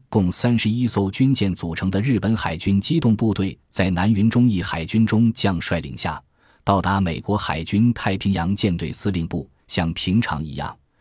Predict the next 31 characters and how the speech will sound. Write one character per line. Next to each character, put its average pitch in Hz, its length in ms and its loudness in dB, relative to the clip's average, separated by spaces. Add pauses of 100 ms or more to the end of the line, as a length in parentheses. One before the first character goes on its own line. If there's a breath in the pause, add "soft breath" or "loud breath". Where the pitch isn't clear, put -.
(180)
这 85 140 0
里 82 180 -4
播 123 240 -2
送 104 160 0
着 80 140 -6
早 - 240 -4
晨 95 180 -4
音 90 160 -2
乐。 82 180 -6 (600)
珍 170 240 4
珠 196 220 2
港 85 260 -2
内 104 100 4
一 95 200 0
片 - 180 -4
安 98 180 0
静， - 240 -6 (340)
大 113 280 0
多 120 180 2
数 87 160 -2
官 113 240 4
兵 107 300 4
都 98 200 -2
上 98 220 0
岸 85 160 -2
休 104 240 -4
假 - 220 -4
去 - 140 -10
了。 - 160 -14 (600)
这 90 140 0
时， - 260 -8